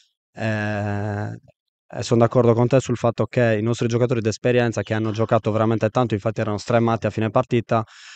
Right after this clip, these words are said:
sono riusciti a gestire, eh, la pressione. E quindi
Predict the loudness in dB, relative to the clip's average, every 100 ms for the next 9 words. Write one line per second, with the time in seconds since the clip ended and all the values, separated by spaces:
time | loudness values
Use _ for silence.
0 | -16 0 2 4 2 2 0 2 2 4
1 | 2 0 0 2 4 4 2 0 -4 -4
2 | -4 -4 -4 0 0 2 0 0 0 0
3 | -2 -6 _ _ _ _ -6 -4 2 2
4 | 4 4 4 2 2 2 2 0 -2